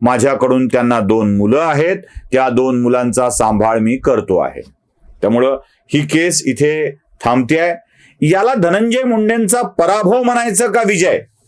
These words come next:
इथे मी जरासा, आ,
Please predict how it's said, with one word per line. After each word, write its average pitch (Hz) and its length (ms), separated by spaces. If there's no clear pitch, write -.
इथे 151 280
मी 190 160
जरासा, 156 680
आ, 113 680